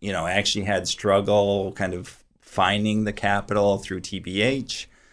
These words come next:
I knew a guy, uh, an under the radar billionaire up in Minneapolis that I had met or, or knew through some contacts.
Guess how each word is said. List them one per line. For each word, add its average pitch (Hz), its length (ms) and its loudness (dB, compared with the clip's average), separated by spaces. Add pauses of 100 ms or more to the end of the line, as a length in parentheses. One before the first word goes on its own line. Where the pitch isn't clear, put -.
(180)
I 104 120 0
knew 98 180 0
a 95 40 0
guy, 98 640 2
uh, 92 240 -2
an 95 140 -4
under 104 340 2
the 101 140 0
radar 98 480 2
billionaire 101 640 2
up 92 140 -2
in 95 100 -2
Minneapolis 110 720 2
that 101 160 0
I 104 80 4
had 104 160 0
met 104 460 2
or, 87 220 -4
or 92 120 -6
knew 101 180 -2
through 98 200 -8
some 92 180 -8
contacts. 101 880 0